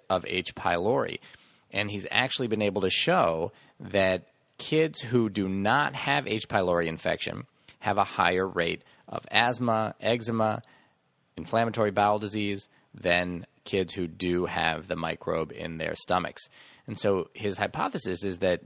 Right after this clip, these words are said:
we had this with us for so long, hundreds of thousands of years, that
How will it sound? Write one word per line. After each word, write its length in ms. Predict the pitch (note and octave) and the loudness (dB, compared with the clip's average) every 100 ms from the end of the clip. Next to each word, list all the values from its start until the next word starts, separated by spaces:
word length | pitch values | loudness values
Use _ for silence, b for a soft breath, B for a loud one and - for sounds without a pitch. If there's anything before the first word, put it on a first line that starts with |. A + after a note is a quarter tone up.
| G2+ | -6
we 160 | G2+ F#2 | -4 -4
had 400 | - D3+ F#3+ C3 | -2 -2 0 0
this 240 | G#2 G#2+ | 0 0
with 220 | A#2 C#3+ | -2 2
us 120 | F#2 | 0
for 140 | - F2+ | 0 -2
so 320 | - C3 B2+ | 0 2 2
long, 560 | C3+ C#3+ E3 F2+ D2 - b b b _ - | 4 2 2 0 -4 -12 b b b _ -18
hundreds 400 | - D#3+ D#3+ C3 | -4 -2 -2 -4
of 80 | - | -2
thousands 440 | B2 C3 A#2 A2 | 0 0 0 -4
of 100 | G2+ | -2
years, 560 | A2+ F3 - F2 - b b b - | -2 0 -2 -4 -10 b b b -20
that 440 | - G2 G2 F#2 | 0 4 4 2